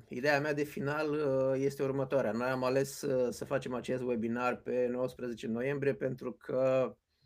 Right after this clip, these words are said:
uh, se apropie sfârșitul de an, așa cum zicea și Jol săptămâna trecută, cred, ne apropiem de, sau ar trebui să fim în, uh, plin proces de bugetare a anului două mii douăzeci și unu.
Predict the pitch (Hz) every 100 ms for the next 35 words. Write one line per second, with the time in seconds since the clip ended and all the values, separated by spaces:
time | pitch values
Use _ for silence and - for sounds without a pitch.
0 | _ _ _ 110 110 110 123 - - -
1 | - - 135 - 131 131 151 120 - 139
2 | 135 131 120 - 127 123 - 127 117 135
3 | 127 - 110 120 131 127 - 110 139 123
4 | 110 139 147 139 139 - - - - _
5 | - 127 127 127 104 139 139 127 127 123
6 | 120 117 - 113 113 - 123 143 139 110
7 | 131 123 117 117 113 110 110 107 107 107
8 | - - - - - - 143 139 135 131
9 | - 143 120 131 120 131 120 127 - 143
10 | 131 117 113 117 131 120 113 110 131 123
11 | 127 120 120 117 107 - 143 147 143